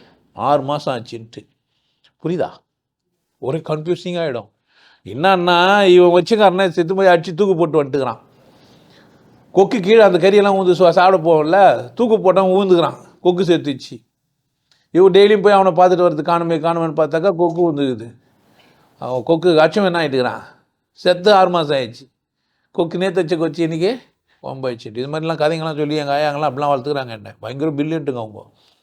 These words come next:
ஆமா, அந்த வே-, அந்த, அந்த வேலைக்காரன் அந்த ராணியை செம்ம அடி அடிக்கிறான். நாங்க இப்பதான் தெரிஞ்சு என்ன அடிச்சான்ட்டு.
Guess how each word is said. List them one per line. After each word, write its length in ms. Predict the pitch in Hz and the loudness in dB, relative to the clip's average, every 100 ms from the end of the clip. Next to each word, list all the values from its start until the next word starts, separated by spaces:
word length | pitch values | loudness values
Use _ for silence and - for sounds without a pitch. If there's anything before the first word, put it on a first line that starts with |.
| _ _ | _ _
ஆமா, 220 | - 131 131 | -16 -8 -6
அந்த 140 | 120 | -4
வே-, 220 | 110 127 | -2 -2
அந்த, 220 | 117 120 117 123 180 175 123 - _ _ _ | -2 -6 -4 -2 0 -2 -4 -8 _ _ _
அந்த 200 | - 101 | -20 -8
வேலைக்காரன் 460 | 104 196 196 175 131 | 0 2 4 2 2
அந்த 160 | 117 117 | 0 -2
ராணியை 380 | 131 196 180 131 | 0 0 -2 -4
செம்ம 180 | 135 165 | -6 -4
அடி 220 | 190 196 | -2 0
அடிக்கிறான். 280 | 185 175 156 | 0 0 -2
நாங்க 200 | 139 127 | -6 -8
இப்பதான் 320 | 127 156 185 | -4 -4 -2
தெரிஞ்சு 200 | 170 160 | -2 -4
என்ன 280 | 156 165 160 | -4 -4 -6
அடிச்சான்ட்டு. 460 | 135 156 135 131 | -4 -6 -6 -12